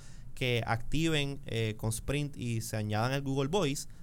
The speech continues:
Sprint no se va a tener que hacer cargo de lo, de los voicemail, el sistema de voicemail de ellos. Automáticamente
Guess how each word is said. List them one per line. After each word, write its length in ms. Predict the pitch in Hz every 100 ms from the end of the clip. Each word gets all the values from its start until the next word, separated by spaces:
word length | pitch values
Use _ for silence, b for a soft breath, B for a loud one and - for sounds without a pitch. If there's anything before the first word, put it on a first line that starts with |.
| B B -
Sprint 420 | - - 147 165
no 100 | 175
se 100 | 185
va 100 | 180
a 20 |
tener 200 | 180 180
que 80 | 175
hacer 200 | 175 170
cargo 420 | - 160 185 156
de 120 | 135
lo, 280 | 123 113 104
de 100 | -
los 160 | 113 107
voicemail, 480 | 107 156 - 151 120
el 40 |
sistema 340 | 117 117 120 151
de 40 |
voicemail 460 | 143 156 165 165 127
de 140 | 160
ellos. 180 | 165 98
Automáticamente 960 | 113 110 113 135 139 147 165 139 127